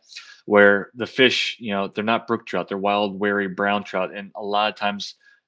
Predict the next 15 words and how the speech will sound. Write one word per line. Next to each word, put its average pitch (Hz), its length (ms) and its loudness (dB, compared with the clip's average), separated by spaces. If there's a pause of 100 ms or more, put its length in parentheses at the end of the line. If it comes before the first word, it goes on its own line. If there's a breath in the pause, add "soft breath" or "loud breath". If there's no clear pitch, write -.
(180)
you 113 120 -4
know, 95 120 0
your 101 180 0
window 110 300 4
of 98 100 4
opportunity 104 480 0
to - 60 -12
catch 101 200 -2
fish - 320 0
on 98 280 0
the 95 40 -4
surface 104 480 -2
is 92 200 -8
limited. 98 320 -2
So 98 260 -2